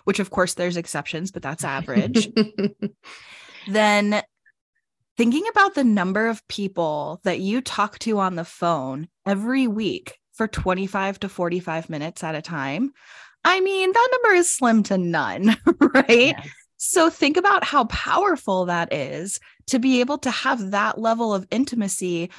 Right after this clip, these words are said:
Speaker 1: with your customers or clients or mentees or however, you know, whatever your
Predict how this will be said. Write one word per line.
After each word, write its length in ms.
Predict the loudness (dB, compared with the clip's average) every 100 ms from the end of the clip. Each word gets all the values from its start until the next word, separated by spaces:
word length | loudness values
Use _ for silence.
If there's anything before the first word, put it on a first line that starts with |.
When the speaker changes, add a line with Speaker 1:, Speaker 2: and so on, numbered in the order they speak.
| -8
Speaker 1:
with 200 | -4 -2
your 100 | -4
customers 720 | -2 -4 -4 -4 -4 -4 -6
or 160 | -4 -6
clients 840 | -6 -4 0 0 0 -2 -6 -8 -6
or 180 | -4
mentees 920 | -4 -2 -2 -2 -4 -4 -2 -4 -4 -6
or 360 | -2 0 0 -2 -6 -16
however, 560 | -4 2 4 4 2 0
you 140 | 0 -2
know, 120 | -2
whatever 380 | 0 0 0 -2
your 640 | -2 -2 0 0 -2